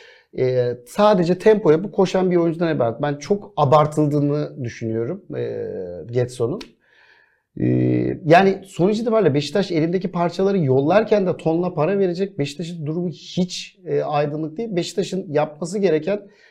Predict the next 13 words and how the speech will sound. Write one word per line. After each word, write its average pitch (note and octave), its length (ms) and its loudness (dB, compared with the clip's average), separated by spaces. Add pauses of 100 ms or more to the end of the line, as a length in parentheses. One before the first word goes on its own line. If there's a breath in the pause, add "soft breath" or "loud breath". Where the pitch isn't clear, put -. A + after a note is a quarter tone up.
(160 soft breath)
bir D3 100 2
sistem D#3+ 500 2
yaratması G#3 520 2
lazım G3+ 320 0
ve F3+ 40 -2
o E3 140 0
sistemle, F3+ 800 -4
e, D3+ 60 -6 (300)
devam D3+ 320 6
etmesi D3 380 -4
lazım. C#3 340 -2
Ama F3+ 380 2 (720 soft breath)
abi C#3 340 -2